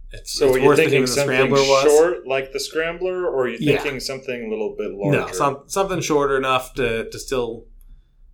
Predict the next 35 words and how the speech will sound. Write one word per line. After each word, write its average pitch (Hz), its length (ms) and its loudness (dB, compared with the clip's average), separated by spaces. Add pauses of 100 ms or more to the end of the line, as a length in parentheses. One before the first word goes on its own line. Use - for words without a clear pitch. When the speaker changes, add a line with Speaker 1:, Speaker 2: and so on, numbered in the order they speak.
(220)
Speaker 1:
mimic 127 420 -4
the 131 80 -4
style 117 420 -4
of 117 100 -12
the 117 100 -6
bike 110 260 -6
a 104 60 -6
little 110 240 -8
bit. 123 340 -6
Speaker 2:
Okay. 113 360 -4 (280)
Speaker 1:
Um, 95 640 -10 (760)
and 127 180 -6
then 113 640 -8 (640)
a 127 40 -16
tail 147 300 2
tidy 139 380 2
is - 240 -8 (180)
probably 120 520 -8
pretty 113 640 -10 (500)
soon. 123 520 -10 (220)
Speaker 2:
Mm-hmm. 95 260 -20 (240)
Speaker 1:
I 104 140 -8
will 107 140 -8
look 110 160 -6
at 107 80 -8
what 113 140 -4
I 113 80 -2
can 117 120 -8
do 110 140 -8
to 107 80 -10
build 107 280 -10
one 113 200 -10
in 107 80 -10
the 104 80 -14
next - 480 -14